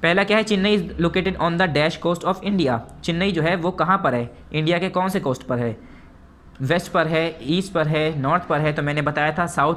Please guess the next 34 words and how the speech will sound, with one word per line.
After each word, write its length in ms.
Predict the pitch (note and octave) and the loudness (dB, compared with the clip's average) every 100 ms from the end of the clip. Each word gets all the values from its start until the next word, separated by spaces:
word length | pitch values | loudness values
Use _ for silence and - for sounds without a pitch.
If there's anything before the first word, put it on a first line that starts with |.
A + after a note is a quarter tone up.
| C#3 | 0
ईस्ट 200 | C3 - | -2 -2
पर। 200 | A#2+ A2 - | -6 -4 0
कहाँ 180 | D3 | 0
पर? 220 | D3+ G3+ G#3+ - - | 2 2 0 -10 -10
साउथ 340 | - D3+ D#3+ - | 0 2 2 0
ईस्ट 180 | C3+ - | -2 -2
पर। 120 | B2 | 0
तो 120 | C3 | 2
देखिए 280 | C3+ C#3 F3+ | 0 2 2
यहाँ 120 | E3 | 2
पर 140 | F3+ | 0
अभी 180 | F#3 D3 | 0 0
बताया 220 | C#3+ D3 | 2 2
था 100 | D3+ | 2
हमने 140 | D#3+ D#3+ | 0 -2
चेन्नई 300 | D#3+ D3+ F#3 | -2 -2 0
कहाँ 200 | F#3+ G#3 | 2 2
पर 160 | G#3 | 2
है, 120 | B2 A#2 - - - - - | 0 -4 -12 -16 -14 -14 -6
चेन्नई 300 | E3+ D#3+ G3 | -2 2 2
is 140 | F#3+ E3 | 2 2
located 380 | E3+ D3 G3 D3 | 0 0 0 0
on 200 | D#3 E3 | 0 4
the, 120 | F3 F#3+ F#3+ - - | 4 4 0 -12 -4
it 120 | F3+ | 0
is 120 | G3 F3 | 2 2
located 340 | E3+ F#3+ F#3+ | 2 0 0
on 160 | E3+ E3+ | 0 2
the 100 | F3 | 2
south 320 | F3 D#3+ F3+ | 2 0 2
east 220 | D#3+ F3 - | 0 0 0
coast 240 | D#3 D#3 | -2 0
of 180 | D3+ D3 | -2 0
India, 300 | C3+ B2 | 0 0